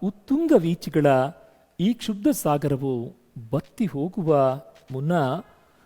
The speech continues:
ಕಟ್ಟುವೆವು ನಾವು ಹೊಸ ನಾಡೊಂದನು, ರಸದ ಬೀಡೊಂದನು." ನೂರಾರು ಮಾತು ಮನದಲ್ಲಿ ಬಂದು ನಿಂತಿವೆ ಕೊರಳ ತುದಿಯಲ್ಲಿ. ಏನು ಹೇಳಲಿ, ಏನು ಬಿಡಲಿ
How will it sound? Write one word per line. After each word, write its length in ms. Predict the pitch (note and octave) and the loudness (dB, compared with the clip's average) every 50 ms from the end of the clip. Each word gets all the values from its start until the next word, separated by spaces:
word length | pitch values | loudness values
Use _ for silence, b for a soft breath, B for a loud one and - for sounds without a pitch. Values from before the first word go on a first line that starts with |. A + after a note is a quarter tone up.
| b b b - | b b b 2
ಕಟ್ಟುವೆವು 580 | - C4 B3+ - - D#4 C#4 C4 A#3+ G3 G3 | 2 2 2 4 0 2 4 4 4 2 2
ನಾವು 480 | E3 D#3 C#3+ D3+ F3+ F#3 E3+ D3+ C#3 C3+ F#3 - - _ _ - - | 0 2 2 2 2 2 0 0 -2 -4 -8 -12 -20 _ _ -14 -6
ಹೊಸ 180 | - F3 - C4 A3+ | -4 -4 0 0 0
ನಾಡೊಂದನು, 800 | D#3+ C#3 C#3 E3+ F#3 G3 F3 D#3+ D3+ C#3 C3+ B2+ B2 A#2+ A2 - _ b b b b b b - | 0 2 0 0 0 0 0 0 0 0 -2 -4 -6 -8 -10 -14 _ b b b b b b 0
ರಸದ 320 | D#3+ E3+ - C4+ G3+ G3 | 0 0 0 0 -2 -2
ಬೀಡೊಂದನು." 920 | B2+ B2 C#3 D#3+ D#3+ F#3 E3 D3 C3+ C3 B2 A#2 A2 A2+ C#3 F3+ - _ _ _ _ _ _ _ _ _ _ _ _ _ _ _ _ _ _ _ _ _ _ _ _ _ _ _ _ _ _ _ - D#3+ | 0 2 2 2 2 2 -2 0 -2 -2 -4 -4 -10 -12 -14 -20 -20 _ _ _ _ _ _ _ _ _ _ _ _ _ _ _ _ _ _ _ _ _ _ _ _ _ _ _ _ _ _ _ -12 -8
ನೂರಾರು 480 | D3 D#3+ F3 G3 A3 A3+ A3+ G#3+ F#3+ E3 | -4 0 0 4 4 4 4 4 2 -2
ಮಾತು 640 | D3 C#3+ D3 - - D#3+ C#3+ C3+ B2+ C#3 D#3 E3+ _ _ _ - D3 C#3+ | -4 -6 -6 -6 -6 -8 -6 -6 -6 -8 -10 -14 _ _ _ -10 -6 -4
ಮನದಲ್ಲಿ 840 | C#3+ D3+ F3+ F3 F3 D3+ C#3+ C3 B2+ A#2+ C3 - - - B2+ A#2+ | -2 -2 0 0 0 0 0 0 -2 -2 -4 -8 -14 -18 -12 -6
ಬಂದು 280 | C#3 C#3 G3 A3+ - D#3 | -4 -4 -4 -4 -6 -4
ನಿಂತಿವೆ 640 | C#3+ D3 F#3 F#3+ - G3 C#3+ D3+ C#3 C3+ B2+ B2 | -2 -2 -4 -4 -4 -2 0 0 2 2 0 -2
ಕೊರಳ 460 | - _ - - - - D3 F3 F#3+ E3 | -4 _ -20 -16 -8 -6 -6 -4 -4 -6
ತುದಿಯಲ್ಲಿ. 720 | - - C3 B2+ E3+ F3 D#3 C3 A#2+ A#2 A2 G#2+ - - _ _ b b b b b b b b A3+ | -6 -8 -6 -2 0 2 2 2 0 -2 -2 -6 -10 -16 _ _ b b b b b b b b 2
ಏನು 300 | F#3+ A#3+ D4 D#4 D#4 A#3+ | 6 6 6 8 6 6
ಹೇಳಲಿ, 680 | F#3 A3+ C4+ D4 D4 B3+ A3+ G#3+ G3 F3+ F3 F#3 G3 - | 6 8 8 10 10 10 10 10 8 8 6 4 0 -4
ಏನು 320 | F#3 E3 G3 B3+ B3+ G#3 | -2 0 0 0 0 -2
ಬಿಡಲಿ 640 | C#3+ D#3 D3+ F#3 G#3+ G3+ F3 D#3 C#3+ C3+ C#3+ F3 | -2 0 2 4 6 6 8 6 6 2 0 -4